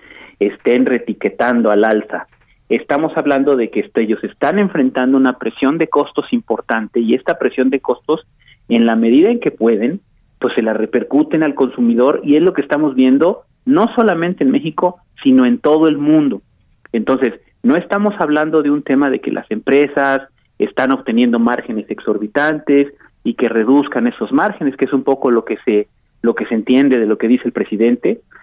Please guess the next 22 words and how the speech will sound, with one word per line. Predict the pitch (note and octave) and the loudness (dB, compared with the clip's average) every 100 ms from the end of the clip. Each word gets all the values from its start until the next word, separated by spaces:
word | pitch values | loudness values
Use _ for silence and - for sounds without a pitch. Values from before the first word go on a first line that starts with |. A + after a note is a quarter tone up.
| _ - | _ -2
sino | - A#2 | 0 0
que | |
estamos | - D3 F3 | -2 -2 0
hablando | E3+ F3 F3+ | 0 0 0
de | E3 | 0
empresas | D#3+ F#3 F3 E3+ F#3 - _ _ _ _ | 0 0 0 0 -4 -6 _ _ _ _
que | A2 | 0
más | B2+ C#3 | 0 2
bien | D3 | 2
lo | B2 | 2
que | - | 0
han | A#2+ | 0
visto | C#3+ D#3 A#2 | 0 -2 -4
son | C#3 B2+ | -2 -2
sus | G#2+ G2 | -2 0
márgenes | C3 F#3+ G3+ F#3+ F3 | 0 0 0 -2 2
reducidos, | F3 F3+ F3+ G3+ B3+ - | 2 2 2 2 0 -4
hayan | A2 A2 A2 | -2 -2 -4
sido | A2 G#2+ A2+ | -6 -4 -2
altos | A2+ A#2 A#2 | -2 -6 -2
o | |
no, | B2 A3+ | 0 0